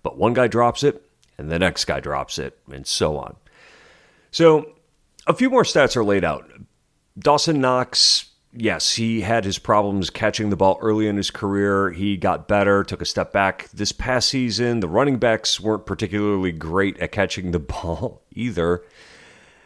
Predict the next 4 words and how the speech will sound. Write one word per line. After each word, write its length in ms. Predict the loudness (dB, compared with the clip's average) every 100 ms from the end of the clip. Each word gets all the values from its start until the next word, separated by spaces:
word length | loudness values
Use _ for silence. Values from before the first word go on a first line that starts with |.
| _ _ -8
And 640 | -2 0 2 0 0 -4 -10 _ _ _ _ _ _ _ _ _ _ _ _ _ _ _ _ _ _ _ _ _ _ _ _ _
it's, 480 | -12 -6 -2 0 -2 -8 -20 -20 _ _ _ _ _ _ _ -20 -18 -4
it's 240 | 0 0 -2
even 460 | -2 2 2 2